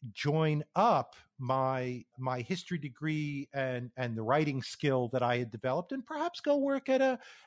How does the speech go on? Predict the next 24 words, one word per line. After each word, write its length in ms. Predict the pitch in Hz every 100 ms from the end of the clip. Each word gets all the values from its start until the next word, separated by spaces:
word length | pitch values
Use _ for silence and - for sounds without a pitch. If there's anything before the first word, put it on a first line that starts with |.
| 226
at 80 |
a 40 | 247
motorcycle 580 | 226 240 233 240 240 233
magazine. 680 | 208 240 233 165 131 110 -
You 80 | -
know, 140 | 294 233
they've 260 | 285 240
got 160 | 220 170
these 160 | 170
monthly 300 | 131 143 -
magazines. 560 | 143 113 123 170 220 220
You 60 | 165
go 140 | 143
to 80 | 123
the 100 | 113
newsstand. 640 | 117 127 - 190 226 208 _ _
They, 160 | - 226
they 160 | 185 190
still 280 | - 175
exist. 420 | 139 113 147 196 -
They 100 | 185
certainly 420 | - 151 139 131
did 220 | 135 117
back, 400 | 127 123 127 -